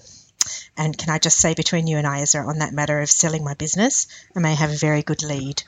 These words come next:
which is very exciting. So I've got my fingers crossed there. But thank you both again for this marvellous event. And, uh, if you ever run it again,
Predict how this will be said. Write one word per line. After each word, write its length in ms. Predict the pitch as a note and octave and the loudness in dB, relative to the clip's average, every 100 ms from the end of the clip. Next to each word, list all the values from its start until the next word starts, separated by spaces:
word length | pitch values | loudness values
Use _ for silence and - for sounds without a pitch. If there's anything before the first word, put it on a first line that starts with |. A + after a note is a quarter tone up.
| - | -6
which 220 | D#3 - | -4 -2
is 100 | D3 | -2
very 240 | C#3+ C#3+ C#3+ | -2 -2 -2
exciting. 520 | C#3+ - C#3 C3+ C#3 | 0 0 0 -2 -2
So 160 | - C#3+ | -2 -2
I've 160 | C#3 | -4
got 140 | - - | -6 -6
my 120 | D3+ | -6
fingers 400 | - D3+ D3+ - | -6 -6 -2 -2
crossed 340 | - D3 - | 0 0 0
there. 180 | D3 C#3 - - - - | -2 -4 -8 -10 -10 -2
But 120 | G3 | 0
thank 300 | - F3+ E3+ | 4 4 4
you 60 | F#3+ | 2
both 260 | F3 D#3+ | 2 2
again 400 | E3 - D3 D#3+ G3+ - - - | 0 -2 -2 -2 -6 -12 -10 -4
for 80 | |
this 220 | D#3+ D#3 F3 | 0 2 2
marvellous 420 | D#3 D#3 D#3 - | 2 0 -2 -4
event. 500 | D3+ D3 A3 - - | -4 -6 2 4 4
And, 400 | - D3 C#3+ C#3+ | 0 -2 -4 -4
uh, 160 | D3+ C#3 D3+ | -2 -2 -4
if 120 | - | -2
you 60 | D#3+ | -2
ever 160 | E3 | -2
run 200 | D#3+ D#3 | -2 -4
it 100 | D3+ | -4
again, 460 | D3+ D3 D3 G#3 | -6 -6 -4 -4